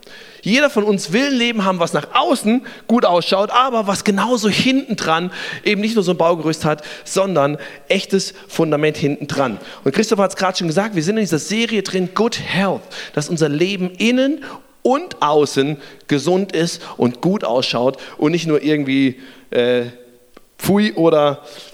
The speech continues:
oder flop. Und, ähm, Jesus hat zu dem Thema einen spannenden, oder ein spannendes, einen spannenden Vergleich uns gegeben.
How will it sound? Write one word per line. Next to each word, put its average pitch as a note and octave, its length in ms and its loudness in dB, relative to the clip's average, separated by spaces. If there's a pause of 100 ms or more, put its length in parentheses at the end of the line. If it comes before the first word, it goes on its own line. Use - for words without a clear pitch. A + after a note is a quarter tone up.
oder C#3+ 240 4
flop. - 440 0 (560)
Und, F#3 340 2
ähm, G3 320 2 (1800)
Jesus C4+ 400 2
hat A3 160 -2
zu G#3+ 140 0
dem F#3+ 400 -2
Thema G3+ 680 0
einen D3+ 220 -2
spannenden, D#3+ 580 -4 (920)
oder C3+ 140 -2
ein D3 120 -4
spannendes, F#3+ 580 -2 (800)
einen D3 200 -2
spannenden G3 320 -2
Vergleich F3 440 -2
uns B2 160 -6
gegeben. G#2 400 -4